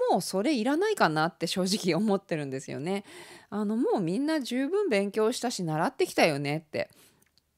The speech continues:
それよりも、二千二十二年は自分の中にしかないものをね、どんどん表現していくっていう、誰もがね、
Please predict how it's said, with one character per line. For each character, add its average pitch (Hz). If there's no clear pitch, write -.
そ 254
れ 302
よ 392
り 403
も、 165
二 170
千 285
二 226
十 208
二 180
年 160
は 262
自 214
分 311
の 453
中 480
に 254
し -
か 143
な 160
い 220
も 147
の 165
を 127
ね、 139
ど 190
ん 403
ど 196
ん 127
表 277
現 233
し -
て -
い 85
く -
っ -
て -
い -
う、 -
誰 349
も -
が -
ね、 175